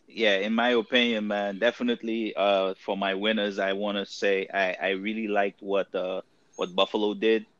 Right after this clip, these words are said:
Um, I liked their pick. Um, uh, I liked, uh, what, uh, what the Dolphins did.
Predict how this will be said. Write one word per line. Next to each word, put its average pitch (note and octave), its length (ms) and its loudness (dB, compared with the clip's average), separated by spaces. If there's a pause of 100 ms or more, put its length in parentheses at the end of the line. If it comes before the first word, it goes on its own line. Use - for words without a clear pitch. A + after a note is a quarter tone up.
(120)
Um, F#2 400 -2 (320)
I G2 80 -2
liked G#2 280 0
their G2 120 4
pick. - 400 0 (140)
Um, F#2+ 500 0 (720)
uh, F2 460 0
I F#2+ 140 2
liked, G2 400 2
uh, F#2+ 340 2
what, F#2+ 300 -2 (300)
uh, F2+ 200 -6 (480)
what F#2 240 -8
the F2+ 100 -4
Dolphins A2 500 4
did. A#2 320 2